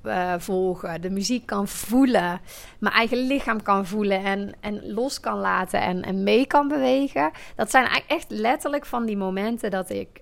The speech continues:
losbreek van mijn hoofd en contact maak met mezelf.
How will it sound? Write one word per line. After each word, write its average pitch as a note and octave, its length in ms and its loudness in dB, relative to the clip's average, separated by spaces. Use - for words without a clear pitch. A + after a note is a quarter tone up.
losbreek G3 880 0
van G3 600 0
mijn F#3+ 200 0
hoofd A#3 720 2
en G#3+ 160 -6
contact A#3+ 440 4
maak A3 240 2
met G#3 220 -2
mezelf. F#3+ 800 0